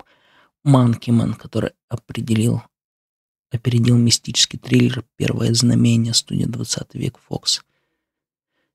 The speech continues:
Десять с половиной и восемь миллионов долларов соответственно. Похоже, что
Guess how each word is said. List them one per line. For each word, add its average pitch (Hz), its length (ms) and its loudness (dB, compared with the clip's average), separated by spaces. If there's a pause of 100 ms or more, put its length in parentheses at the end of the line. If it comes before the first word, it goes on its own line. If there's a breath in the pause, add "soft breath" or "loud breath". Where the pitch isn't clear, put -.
(240)
Десять 135 220 2
с - 60 2
половиной 123 460 2
и - 120 -6
восемь 127 340 2
миллионов 120 440 0
долларов 120 400 -4
соответственно. 104 800 -4 (580)
Похоже, 123 580 -2
что - 380 0